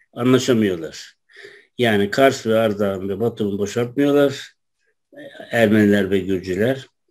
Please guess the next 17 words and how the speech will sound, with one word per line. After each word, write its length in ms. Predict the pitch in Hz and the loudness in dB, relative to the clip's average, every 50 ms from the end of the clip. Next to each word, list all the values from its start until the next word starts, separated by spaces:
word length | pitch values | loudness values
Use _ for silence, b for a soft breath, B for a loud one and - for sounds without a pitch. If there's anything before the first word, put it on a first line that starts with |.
| _ _ _ _ B B B B B B | _ _ _ _ B B B B B B
Aslında 440 | - 131 123 - - - 165 160 135 | -8 -6 -6 -6 -4 0 2 2 2
Gürcüler 800 | 117 110 120 131 139 143 131 143 147 147 151 160 170 156 - - - - _ _ _ _ _ _ _ _ _ _ - | 2 4 4 4 4 2 2 0 2 4 4 4 2 0 -6 -12 -18 -20 _ _ _ _ _ _ _ _ _ _ 2
Batum'dan 540 | 139 139 135 - 139 143 135 135 131 127 123 | 2 2 2 2 2 2 4 4 4 2 0
çıkmayı 540 | - - - - _ - 127 131 139 135 | -2 -8 -12 -10 _ 0 2 2 2 0
kabul 320 | - - 131 123 127 131 131 | 0 -2 -4 -2 2 2 2
edecek 460 | 127 120 123 113 123 131 127 127 - | 2 2 0 -2 -2 -4 -4 -6 -6
gibi. 380 | - 123 110 101 104 101 - - | -4 -2 2 2 2 2 2 -2
Fakat 440 | - 127 120 143 151 147 147 - _ B B B B B B - | -8 -6 -4 -4 -4 -4 -6 -14 _ B B B B B B -2
Ermeniler 540 | 127 123 120 117 127 131 131 135 135 131 131 | 0 0 0 2 2 2 2 2 0 0 -2
kesinlikle 800 | - 127 117 - 131 127 151 151 147 - 120 123 127 117 113 - - | -6 -8 -6 -4 -2 0 0 0 0 -4 -4 -4 -4 -4 -8 -12 -8
Kars 320 | - 131 131 131 - - | -2 -2 -2 -2 -2 -4
ve 80 | 127 123 | -4 -2
Ardahan'dan 440 | 123 117 113 117 113 107 110 104 98 | -2 -2 -2 -2 -2 -2 -4 -4 -6
çıkmak 320 | - - _ - 107 95 | -8 -14 _ -14 -14 -14
istemiyorlar. 680 | - - - - 131 135 139 139 139 143 147 139 135 131 B B B B B B B B _ - | -14 -10 -4 0 2 2 2 4 4 2 2 0 -2 -6 B B B B B B B B _ 2
Bu 120 | 156 165 | 4 6
nedenle 680 | 170 156 135 120 120 110 107 104 104 107 120 131 127 | 6 6 4 4 4 4 4 2 2 2 0 -2 -4